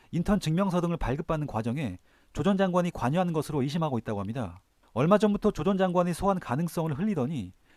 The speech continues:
뒤이어 압수수색까지 병행하며 다시 옥죄는 모양새입니다. 앞서 검찰은 조 전 장관 아들이 현재 재학 중인 연세대 대학원과 과거 지원했던 아주대,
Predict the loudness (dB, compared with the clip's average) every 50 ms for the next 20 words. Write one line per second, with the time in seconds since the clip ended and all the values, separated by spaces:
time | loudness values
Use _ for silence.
0 | -20 _ -2 2 4 6 6 6 6 4 2 0 -4 -6 -4 -4 -2 -2 -2 -2
1 | 0 0 0 2 2 0 0 0 -2 -4 -6 -8 -12 -18 _ _ _ _ _ _
2 | -6 -6 -4 0 0 0 0 0 0 0 2 2 2 0 0 0 0 0 0 -2
3 | -4 -4 -4 -4 -4 -6 -6 -8 -8 -12 -16 _ _ _ _ _ _ _ -4 -4
4 | 0 2 2 2 2 0 0 0 -2 0 0 0 -2 -6 -8 _ _ _ -6 0
5 | 2 4 4 4 4 2 2 4 4 4 2 2 0 -2 0 0 0 2 0 0
6 | 0 -2 -2 -2 -2 -4 -4 -4 -4 -6 -8 -12 _ _ _ 0 0 2 2 2
7 | 2 2 2 2 2 0 0 2 2 0 -2 -2 -2 -4 -4 -6 -8 -12 _ _
8 | 0 2 4 4 4 2 2 0 0 0 2 2 0 0 -2 -2 -2 -2 -2 -2
9 | -2 -2 -2 -2 -4